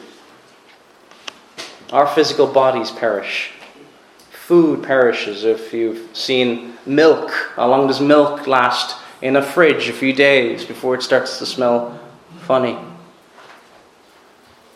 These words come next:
We are looking to food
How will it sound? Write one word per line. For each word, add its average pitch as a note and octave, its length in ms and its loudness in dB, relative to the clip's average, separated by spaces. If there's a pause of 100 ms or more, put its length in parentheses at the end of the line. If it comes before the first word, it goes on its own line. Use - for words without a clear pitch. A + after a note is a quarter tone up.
(2750)
We C#3+ 420 0
are C3+ 160 4
looking C3 540 0
to - 80 -14
food A2+ 640 -6